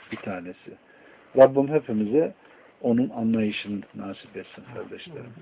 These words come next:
Yine bakın, birçok insan vardır ki etrafıyla hiç istişare etmez, "Benim." der. Allah Resulü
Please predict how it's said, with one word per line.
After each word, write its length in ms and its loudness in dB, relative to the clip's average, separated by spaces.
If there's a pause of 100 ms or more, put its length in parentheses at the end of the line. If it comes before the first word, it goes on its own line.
(1600)
Yine 280 6
bakın, 360 8 (680)
birçok 320 4
insan 440 2
vardır 360 4
ki 180 -4
etrafıyla 720 2
hiç 180 -14
istişare 680 0
etmez, 380 -4 (240)
"Benim." 400 6
der. 320 -14 (1700)
Allah 280 8
Resulü 520 6